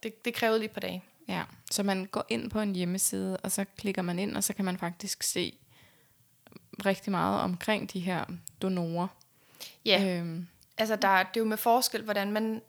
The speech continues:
Speaker 1: altså, hvor åben man ønsker, donoren skal være, og nu mere får du at vide, og nu mere kan du jo se omkring den her,
Speaker 2: Mm.
Speaker 1: øh, donor. Øh, der er jo både helt anonym, hvor du sådan set kun får etnicitet og hårfarve, øjenfarve, højde og,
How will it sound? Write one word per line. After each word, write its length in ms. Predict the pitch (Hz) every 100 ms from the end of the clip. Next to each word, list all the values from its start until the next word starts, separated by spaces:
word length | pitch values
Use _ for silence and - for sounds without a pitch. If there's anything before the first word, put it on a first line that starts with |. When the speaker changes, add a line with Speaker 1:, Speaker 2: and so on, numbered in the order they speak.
| _
Speaker 1:
altså, 180 | 214 208
hvor 220 | 202 -
åben 260 | 220 226 240
man 180 | 208 190
ønsker, 320 | 202 208 -
donoren 380 | 226 214 214 220
skal 240 | - 202 190
være, 340 | 180 185 208
og 100 | 214
nu 80 | 202
mere 420 | 202 208 220 202 -
får 100 | -
du 180 | 208 202
at 120 | 185 190
vide, 280 | 202 220
og 80 | 214
nu 60 | 196
mere 180 | 196 196
kan 140 | 202
du 60 | 185
jo 60 |
se 340 | 185 - 208 -
omkring 420 | 190 - 185 -
den 180 | 196 190
her, 240 | 196 - - - -
Speaker 2:
Mm. 200 | 208 190 170 - _ -
Speaker 1:
øh, 420 | 202 190 175 180 - 202
donor. 380 | 190 190 202 -
Øh, 160 | 196 190
der 60 | 202
er 40 |
jo 60 | 202
både 240 | 202 196
helt 260 | 202 277 214
anonym, 420 | 175 190 247 226
hvor 220 | 208 202 196
du 140 | 196
sådan 140 | -
set 240 | 202 202 196
kun 200 | 208 208
får 380 | - 202 185 -
etnicitet 800 | 185 196 - - - 240 214 196
og 240 | 69 69
hårfarve, 460 | 196 196 196 196 185
øjenfarve, 540 | 190 190 208 185 180
højde 400 | 185 190 - 202 -
og, 200 | 180